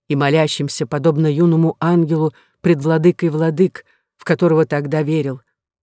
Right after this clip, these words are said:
Неужели откажешься ты сегодня воззвать к нему для того, чтобы и мой голос не оказался напрасным? «Батюшка», — ответил Альберт, обнимая старца, — «если наша вера отлична по форме и догматам,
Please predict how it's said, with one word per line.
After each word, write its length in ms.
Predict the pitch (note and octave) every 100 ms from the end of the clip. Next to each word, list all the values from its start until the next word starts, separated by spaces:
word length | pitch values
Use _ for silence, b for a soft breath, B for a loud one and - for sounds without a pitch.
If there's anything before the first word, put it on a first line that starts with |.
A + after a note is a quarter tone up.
| _ _ _ _ -
Неужели 420 | A3 F#3 F#3 F3+
откажешься 640 | E3+ - F#3+ D#3 C#3+ -
ты 160 | D3+ E3+
сегодня 560 | - E3 F3 D#3+ D#3 C#3+ b b -
воззвать 680 | D3+ D#3 C#3 C#3+ D#3 F#3 -
к 100 | D#3
нему 320 | D#3+ F3 F#3+
для 140 | D3+
того, 240 | D3+ D3+ D#3+
чтобы 340 | - D3 D3+ - _ _
и 80 | G3
мой 320 | F#3 A3+ G#3
голос 420 | D3+ F3 D3 C#3
не 80 | C#3+
оказался 540 | C3+ D3+ C#3+ F3 - C#3
напрасным? 760 | C3+ C#3+ D#3+ E3 - C3 A#2 _ _ _ _ _ _ _ _ _ _ -
«Батюшка», — 540 | E3+ G3 - - -
ответил 360 | C3 C#3 C3+ C#3+
Альберт, 460 | C#3 C#3 E3 D#3+ D3
обнимая 400 | B2+ C#3 C#3+ C#3
старца, — 540 | - C#3 B2 - A#2+ _ _ _ _ _ _
«если 300 | E3 D3 D#3
наша 300 | D#3+ F3 E3+
вера 340 | D3 F3 F3
отлична 500 | D#3 D3+ E3 - E3+
по 120 | D#3 D3+
форме 480 | - F3 D#3+ D3
и 40 | C3+
догматам, 640 | D3 G3 D3+ C#3+ C3 B2